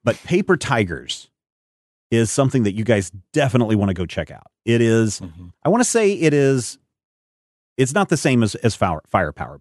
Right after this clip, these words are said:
Speaker 1: but with Owen, he has been hiding his powers and he hasn't been using his powers for years, and suddenly he has to come out and say, "Oh, I've got these powers," and do all these things.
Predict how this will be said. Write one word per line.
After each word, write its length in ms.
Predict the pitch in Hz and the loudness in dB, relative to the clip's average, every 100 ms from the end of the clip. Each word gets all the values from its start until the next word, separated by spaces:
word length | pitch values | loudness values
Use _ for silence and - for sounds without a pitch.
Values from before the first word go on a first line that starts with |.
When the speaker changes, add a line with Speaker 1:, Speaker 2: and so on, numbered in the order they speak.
| - | -2
Speaker 1:
but 260 | 120 87 _ _ - | -2 -2 _ _ -4
with 260 | 120 123 - | -2 -2 -2
Owen, 440 | 208 160 123 120 - _ _ _ _ - | 0 0 0 -2 -6 _ _ _ _ -4
he 140 | 180 | 0
has 140 | 175 139 | 0 0
been 160 | 143 | -2
hiding 320 | 120 131 123 123 | -2 -2 0 0
his 120 | 110 | -2
powers 360 | 117 107 104 | -2 0 0
and 60 | 104 | 0
he 60 | 113 | -2
hasn't 220 | 110 107 | 0 0
been 140 | 107 | 0
using 240 | 104 101 104 | 0 0 -2
his 160 | 98 | -4
powers 340 | - 98 90 - | -4 -4 -4 -4
for 100 | 104 | -6
years, 380 | 123 135 127 | -2 0 0
and 100 | 120 | 0
suddenly 440 | 107 110 110 104 98 | -2 -2 -2 -2 -2
he 260 | 101 98 | -2 -4
has 240 | 92 95 - | -2 -4 -6
to 60 | |
come 160 | 95 95 | -6 -4
out 80 | 92 | -4
and 80 | 87 | -4
say, 120 | 117 | 0
"Oh, 140 | 180 | 2
I've 140 | 101 92 | 2 2
got 160 | 104 | 0
these 140 | 113 101 | 0 -2
powers," 380 | 160 147 82 98 | 0 2 0 -4
and 120 | 92 | 0
do 100 | 101 | 2
all 120 | 95 | 2
these 200 | 107 104 | 2 0
things. 360 | 196 85 65 | 0 -2 -6